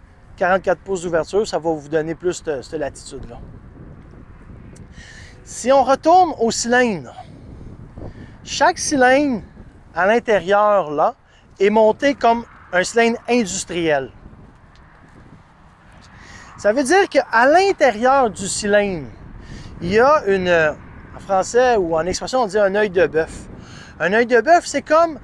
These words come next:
le trois points du tracteur, ou c'est comme cette partie-là. C'est ça un œil de bœuf qu'on appelle.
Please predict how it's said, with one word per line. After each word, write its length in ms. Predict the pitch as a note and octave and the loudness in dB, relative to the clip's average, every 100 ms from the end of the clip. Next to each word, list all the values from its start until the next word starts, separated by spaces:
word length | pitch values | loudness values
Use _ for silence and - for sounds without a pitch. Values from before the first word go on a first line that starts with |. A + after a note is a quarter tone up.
| - - | -18 -2
le 160 | A3 | 0
trois 340 | G#3+ A3+ C#4 B3+ | 0 2 4 4
points 240 | B3 B3+ | 4 0
du 120 | - | 0
tracteur, 520 | - G3+ - F#3+ F#3 F3+ | -2 -2 0 0 0 0
ou 60 | |
c'est 200 | F3 A#3+ | -2 -4
comme 400 | - C#4+ E4+ E4 C4 - - - - - - - - - - - - | 0 2 2 0 -10 -18 -20 -20 -20 -20 -20 -20 -20 -20 -20 -20 -18
cette 320 | - - B3+ | -14 0 0
partie-là. 680 | - A#3 - - A3+ G#3 G#3 - _ - - _ - - - - - - - - _ - - | 2 -2 -4 -6 0 2 2 -4 _ -20 -20 _ -20 -20 -20 -20 -20 -20 -20 -20 _ -20 -8
C'est 160 | A#3 | -2
ça 200 | G#3+ C4 | 0 2
un 80 | A#3 | 2
œil 120 | F#3 | 2
de 120 | D#3+ D3 | 0 0
bœuf 220 | D3+ D#3 | 0 -2
qu'on 160 | C#3+ | -6
appelle. 340 | B2 A#2+ B2 | -10 -10 -12